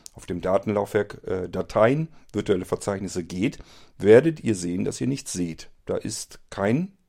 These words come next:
virtuelles Verzeichnis neu angelegt worden. Ja, das funktioniert also gar nicht, wenn man nur das Laufwerk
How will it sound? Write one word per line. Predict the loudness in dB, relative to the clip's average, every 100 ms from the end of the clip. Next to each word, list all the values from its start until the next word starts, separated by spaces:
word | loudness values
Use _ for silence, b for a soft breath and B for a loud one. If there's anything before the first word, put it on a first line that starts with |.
| _ -4
virtuelles | 0 0 -2 -2
Verzeichnis | -4 -2 -2 -4 -4
neu | 0 0
angelegt | -2 -6 -10 -14 -14
worden. | -12 -10 -12 -18 _ _ _ _ _ _ _ _ _ _ _ _ _ _ -18 B B B 10
Ja, | 12 12
das | 8 2
funktioniert | 6 6 6 4 6 8 8 6 2 4
also | 6 6 2 0
gar | 2 4 4
nicht, | 2 0 -8 -6
wenn | 4 6
man | 6 6 4
nur | 6 6 6
das | 2 6
Laufwerk | 6 6 2 -2 -2 -4